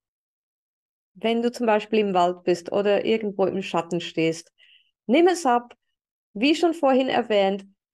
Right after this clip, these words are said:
es nimmt die Spannung aus der Situation.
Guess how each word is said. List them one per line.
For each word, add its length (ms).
es 280
nimmt 520
die 80
Spannung 800
aus 300
der 120
Situation. 1000